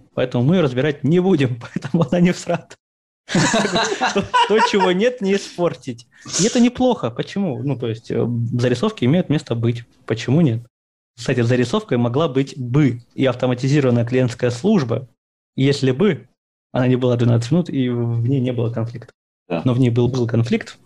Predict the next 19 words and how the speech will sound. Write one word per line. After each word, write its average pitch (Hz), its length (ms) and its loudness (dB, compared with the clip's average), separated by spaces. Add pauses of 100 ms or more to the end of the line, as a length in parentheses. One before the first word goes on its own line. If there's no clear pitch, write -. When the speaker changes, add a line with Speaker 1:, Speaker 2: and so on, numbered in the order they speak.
(120)
Speaker 1:
в 117 200 -2
ней 117 120 2
была 113 380 0
Speaker 2:
<laughs> - 80 -16
Speaker 1:
якобы 117 400 -4
арка 117 260 -2
персонажа, 127 480 -2
и - 80 -4
тогда - 260 -4
там 117 260 -4 (320)
это 117 180 -2
уже 120 160 0
не 131 140 4
зарисовка, 113 460 -2
мы 113 220 0 (560)
проверяли 123 380 0
её 113 80 0
как, 113 180 -4
как - 260 -6